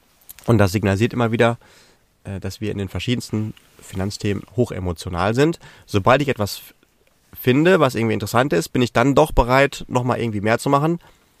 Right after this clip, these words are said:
Aber hätte sie diese hundertfünfzig Euro ja vielleicht schon ein paar Monate vorher gestartet, dann wäre ja jetzt ja schon mehr in einem, in dem Depot schon wieder drin. Also als grundsätzliche Frage. Ähm, also unabhängig davon,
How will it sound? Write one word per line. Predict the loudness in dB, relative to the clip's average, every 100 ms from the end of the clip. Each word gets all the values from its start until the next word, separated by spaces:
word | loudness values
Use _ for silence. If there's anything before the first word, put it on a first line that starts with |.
| -20 _ _
Aber | -10 -6
hätte | -4 -4
sie | -6
diese | -2 -2
hundertfünfzig | -2 -4 -6 -6 -6 -6
Euro | -4
ja | -4
vielleicht | -4 -6
schon | -6 -8
ein | -8
paar | -8
Monate | -8 -6 -4
vorher | 0 0
gestartet, | -2 -4 -4 -2
dann | -2 0
wäre | 0 2
ja | 2
jetzt | 2 2
ja | 0
schon | 0 0
mehr | 2 4
in | 2 -2
einem, | -6 -8 -16 _ _ -8
in |
dem | -6 -6
Depot | -4 -4 -4
schon | -6
wieder | -8
drin. | -8 -6 -6
Also | -8 -8
als | -10
grundsätzliche | 0 2 2 0 -6 -8 -8
Frage. | -8 -6 -4 -6 -8 -20 -20 -20 -12
Ähm, | -8 -8
also | -6 -4
unabhängig | -2 0 -2 -4
davon, | -4 0 -2 -2